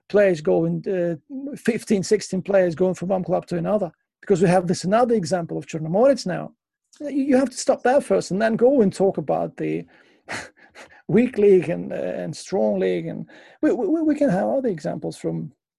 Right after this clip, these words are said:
uh, those teams that participated in this tournament, because Denmark, of course, they, they went to the semi-final. Uh, that's why people are, are talking more about them. But then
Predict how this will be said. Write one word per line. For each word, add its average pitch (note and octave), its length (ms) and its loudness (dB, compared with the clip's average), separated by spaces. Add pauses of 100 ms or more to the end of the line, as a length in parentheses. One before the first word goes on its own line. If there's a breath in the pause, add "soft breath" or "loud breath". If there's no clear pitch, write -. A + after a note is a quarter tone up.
(400)
uh, E3 260 -2
those F3+ 260 2
teams F3+ 200 -4
that D#3+ 80 -6
participated E3+ 600 -4
in E3 60 -2
this D#3 100 -10
tournament, G3+ 220 -4
because E3+ 180 -6
Denmark, F#3+ 340 0
of D#3 140 -12
course, D3 260 -14
they, - 100 -16 (340 loud breath)
they F3+ 80 -2
went G3+ 220 0
to F#3 60 -2
the F3+ 100 -2
semi-final. F3 760 -6 (920 soft breath)
Uh, D#3+ 380 -4 (140)
that's D#3 260 -8
why D#3+ 140 -4
people D#3+ 640 -4 (120)
are, E3+ 60 -4
are E3 80 -4
talking - 320 -8
more D#3+ 180 -4
about D#3+ 320 -6
them. A#3+ 260 -2 (400)
But - 220 -8
then G3 500 -2